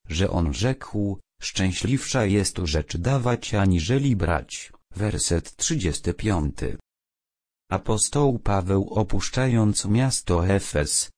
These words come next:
po zaburzeniu, jakie tam spowodowali przeciwnicy Ewangelii Chrystusowej,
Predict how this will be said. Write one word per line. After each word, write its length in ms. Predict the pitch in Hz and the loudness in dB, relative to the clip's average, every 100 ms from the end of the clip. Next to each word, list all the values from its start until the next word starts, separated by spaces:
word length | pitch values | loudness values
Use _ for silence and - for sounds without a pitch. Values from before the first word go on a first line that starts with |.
| _ | _
po 200 | - 95 | 0 0
zaburzeniu, 880 | 85 82 87 82 82 85 78 78 71 | 2 0 0 0 -2 0 0 0 -2
jakie 480 | 73 76 67 87 76 | -2 -2 -2 -2 -2
tam 360 | - 117 113 - | 0 0 0 -4
spowodowali 880 | - 113 95 85 82 107 120 117 | -2 -2 0 0 0 -2 0 -2
przeciwnicy 920 | - - 117 104 80 110 - - 107 | -2 -4 -2 -2 2 0 0 0 2
Ewangelii 760 | 104 87 78 71 73 76 76 78 | 2 4 2 0 -2 -2 -2 -4
Chrystusowej, 1040 | 76 98 98 - 110 - 120 73 62 57 | -2 0 0 2 0 2 0 0 -4 -8